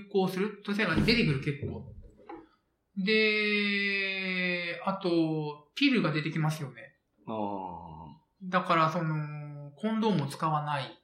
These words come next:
Speaker 2: はい。
Speaker 1: っていうので、エイチアイブイが出てきて、で、エイチアイブイが出てくると、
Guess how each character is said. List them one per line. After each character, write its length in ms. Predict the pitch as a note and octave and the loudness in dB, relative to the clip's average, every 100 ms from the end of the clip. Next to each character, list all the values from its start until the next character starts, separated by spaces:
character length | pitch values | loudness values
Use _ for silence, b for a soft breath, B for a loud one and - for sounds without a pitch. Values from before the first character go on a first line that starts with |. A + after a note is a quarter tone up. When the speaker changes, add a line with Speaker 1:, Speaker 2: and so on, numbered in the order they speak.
| _ | _
Speaker 2:
は 180 | G2+ F2+ | -8 -6
い。 60 | |
Speaker 1:
っ 60 | D2+ - _ _ - | -8 -14 _ _ -4
て 80 | |
い 200 | B3+ B3+ | 0 0
う 40 | B3+ | 0
の 180 | A#3+ A#3 | 0 0
で、 440 | D4+ C4 E3 - - _ _ _ - | 0 0 0 -4 -18 _ _ _ -6
エ 80 | |
イ 140 | F#3+ - | -4 -2
チ 120 | G#3 | 2
ア 80 | G3 | 4
イ 40 | |
ブ 60 | F#3+ | 4
イ 20 | |
が 80 | E3+ | 0
出 120 | D#3+ | -2
て 140 | E3+ D#3+ | -2 -4
き 180 | - | -4
て、 80 | - | 0
で、 380 | B3 G#3 - A#3+ | 2 2 2 0
エ 100 | G#3 G3+ | 0 4
イ 20 | |
チ 100 | B3+ | 4
ア 20 | |
イ 40 | |
ブ 80 | B3+ | 4
イ 20 | |
が 60 | G3+ | 2
出 80 | G#3 | 0
て 120 | B3+ | -2
く 80 | A#3+ | -2
る 180 | A#3+ | -2
と、 80 | - | 6